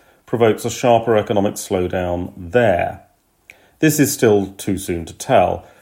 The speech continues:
We're in limbo for a few more weeks at least, but the evidence is that the churn in bank deposits has subsided. If that is so, then it suggests a need for,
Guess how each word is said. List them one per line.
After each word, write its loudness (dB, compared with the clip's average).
We're 2
in 2
limbo 0
for -2
a -6
few -6
more -2
weeks -6
at -10
least, -2
but 2
the 0
evidence 0
is 2
that -2
the -2
churn 2
in 2
bank 0
deposits -2
has -4
subsided. -6
If 4
that 2
is -2
so, 0
then 2
it -4
suggests -2
a -2
need 0
for, 0